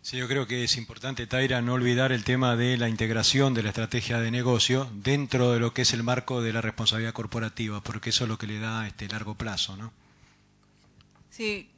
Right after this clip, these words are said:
Speaker 2: estaba pensando en algunas de las opciones que, que elegimos nosotros. Por ejemplo, el, eh, se dijo, nosotros tenemos una población muy joven en cesa Select.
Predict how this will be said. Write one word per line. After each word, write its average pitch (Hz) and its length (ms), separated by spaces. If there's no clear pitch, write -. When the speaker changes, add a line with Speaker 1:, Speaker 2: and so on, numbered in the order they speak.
Speaker 2:
estaba 190 480
pensando 190 500
en 165 420
algunas 175 360
de 175 140
las 139 260
opciones 175 480
que, 151 420
que 170 80
elegimos 180 380
nosotros. 190 560
Por 170 200
ejemplo, 170 880
el, 156 440
eh, - 380
se - 440
dijo, 190 560
nosotros 220 280
tenemos 196 340
una 196 220
población 180 400
muy 196 160
joven 151 480
en 151 100
cesa 156 280
Select. 143 440